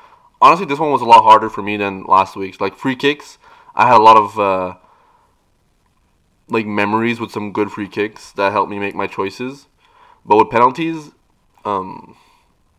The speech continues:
I have a lot of memorable ones, but the memorable ones I have aren't, uh, always from, like,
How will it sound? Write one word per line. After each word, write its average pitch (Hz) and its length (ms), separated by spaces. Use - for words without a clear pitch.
I 123 160
have 127 100
a 120 40
lot 117 140
of 120 60
memorable 131 440
ones, 160 260
but 104 140
the 110 60
memorable 117 440
ones 117 160
I 104 80
have 107 280
aren't, 104 460
uh, 90 300
always 107 300
from, 104 220
like, - 280